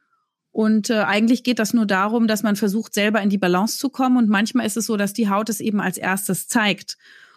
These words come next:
Und dass es auch eine Chance ist, sich dann um sich zu kümmern. Also wenn man, äh, das zum Anlass nimmt, äh, die Haut wieder in den, ins Lot zu bekommen, tut man dem Gesamtkörper was Gutes,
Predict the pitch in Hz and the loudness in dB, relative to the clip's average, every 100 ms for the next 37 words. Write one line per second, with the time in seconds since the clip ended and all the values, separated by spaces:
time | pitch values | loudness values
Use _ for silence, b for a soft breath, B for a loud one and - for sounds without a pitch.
0 | b - 214 214 214 226 - 220 202 262 | b 0 2 2 0 -2 0 0 2 2
1 | 277 196 185 - 202 202 190 190 185 180 | 2 0 -2 -2 -2 0 0 0 0 -2
2 | - 180 - 175 165 165 175 _ _ _ | -6 -6 -2 0 0 -4 -8 _ _ _
3 | _ _ _ - 202 208 220 226 220 226 | _ _ _ -2 0 2 2 2 4 4
4 | 220 214 214 - 240 214 254 247 233 240 | 2 2 0 0 0 2 4 2 2 2
5 | 233 233 226 220 214 202 220 247 247 233 | 2 2 0 0 2 2 2 0 0 0
6 | 226 214 220 214 214 202 208 247 - 233 | 0 2 2 2 0 0 0 -2 -2 -2
7 | 233 226 226 208 - 254 214 202 202 196 | 0 2 2 0 -2 0 2 4 2 2
8 | 202 285 - 220 202 214 190 190 180 - | 2 2 2 0 2 0 0 0 -2 -2
9 | 202 202 233 240 | -2 0 -2 -4